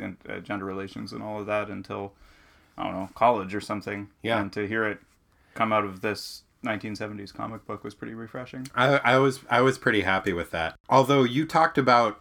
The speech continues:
Speaker 2: him not seeing anything wrong with robbing her of her agency, you do see earlier, even though he is, like, nigh omnipotent, he acts as though he does not have agency, or he talks about himself that way.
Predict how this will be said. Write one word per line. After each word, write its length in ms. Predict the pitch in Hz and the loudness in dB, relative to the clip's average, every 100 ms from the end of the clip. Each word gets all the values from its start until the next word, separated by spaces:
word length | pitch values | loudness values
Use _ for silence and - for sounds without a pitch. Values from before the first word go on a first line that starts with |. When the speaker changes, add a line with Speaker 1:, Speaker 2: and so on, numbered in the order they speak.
| _ | _
Speaker 2:
him 300 | - 131 123 | 0 2 4
not 220 | 110 104 | 4 4
seeing 260 | - 107 104 | 2 2 2
anything 320 | 104 98 95 | 2 0 -2
wrong 260 | 98 98 95 | 0 0 -2
with 160 | 90 | -2
robbing 340 | 92 98 95 90 | 0 2 2 -2
her 160 | 92 | -2
of 120 | 87 - - | -2 -6 -12
her 200 | 95 85 101 | -8 -6 0
agency, 640 | 113 110 92 - 85 82 _ _ | 0 0 -6 -6 -8 -10 _ _
you 140 | 123 139 | 2 2
do 200 | 190 247 | 4 2
see 260 | - 196 117 | 2 -2 2
earlier, 400 | 175 208 104 101 | 2 4 4 2
even 300 | 160 196 180 | 2 0 2
though 160 | 180 156 | 2 0
he 200 | - 175 | 0 2
is, 300 | 131 - - | 0 -2 0
like, 340 | 127 113 - | 2 2 0
nigh 320 | 98 110 123 127 | 0 2 4 4
omnipotent, 760 | 113 95 98 - 95 82 - _ | 2 0 -2 -2 -6 -6 -10 _
he 300 | _ - 233 | _ -4 2
acts 320 | 269 285 - | 4 2 0
as 180 | 196 160 | -2 0
though 180 | 160 147 | 2 2
he 300 | - - 175 | 0 -4 -2
does 180 | 120 - | -2 -4
not 240 | 82 78 | -4 -4
have 220 | 87 78 78 | -4 -6 -8
agency, 680 | 71 73 64 - - 73 - | -12 -12 -16 -14 -14 -14 0
or 140 | 123 | 0
he 260 | 147 127 107 _ - _ _ - | 2 -2 -6 _ -20 _ _ -18
talks 340 | - 175 - | 2 4 4
about 300 | 147 120 110 | 2 4 2
himself 500 | 117 101 - 107 95 | 2 -4 2 2 2
that 240 | - 80 - | -4 -6 -6
way. 200 | 78 | -10